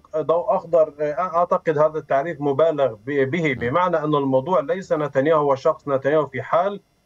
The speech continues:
بدأ التعامل مع إسرائيل بهذه الملفات وأمام المحكمة، محكمة الجنايات الدولية، فهذا سيصل إلى، كما ذكرت في إجابة الأولى، إلى كل المؤسسة الأمنية والسياسية الإسرائيلية، وبالتالي لا أعتقد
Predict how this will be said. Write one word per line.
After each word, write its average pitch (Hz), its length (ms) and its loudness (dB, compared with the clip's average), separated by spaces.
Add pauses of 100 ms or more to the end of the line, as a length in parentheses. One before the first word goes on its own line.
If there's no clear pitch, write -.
(140)
بدأ 175 260 0
التعامل 156 680 0
مع 135 280 0
إسرائيل 135 580 -2
بهذه 156 440 0
الملفات 143 580 0
وأمام 147 380 0
المحكمة، 143 680 0
محكمة 143 540 -2
الجنايات 135 520 0
الدولية، 156 680 0 (300)
فهذا 160 280 2
سيصل 156 540 -2
إلى، 147 500 2
كما 147 240 2
ذكرت 151 500 0
في 143 280 -2
إجابة 147 400 0
الأولى، 151 400 0
إلى 139 160 0
كل 196 300 -2
المؤسسة 147 560 0
الأمنية 139 400 0
والسياسية 131 640 -2
الإسرائيلية، 135 460 0
وبالتالي 151 480 0
لا 165 100 2
أعتقد 156 500 0